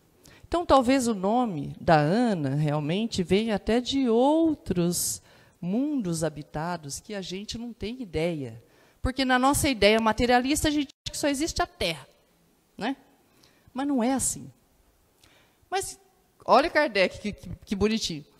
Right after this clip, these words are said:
"Como eu vou invocar se eu não, não o conhecemos?" Eu falei, "Ai, eu não sou a única louca do planeta, meu Deus."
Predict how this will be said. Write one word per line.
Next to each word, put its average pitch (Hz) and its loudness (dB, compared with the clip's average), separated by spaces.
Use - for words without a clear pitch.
"Como 403 6
eu 339 2
vou 277 2
invocar 240 6
se - 4
eu 311 4
não, 269 4
não 247 6
o 240 -2
conhecemos?" 190 0
Eu 196 -20
falei, 277 -12
"Ai, 180 -8
eu 165 -12
não 165 -8
sou - -10
a 156 -10
única 156 -12
louca 208 -4
do 208 -4
planeta, 240 -4
meu 131 -10
Deus." - -10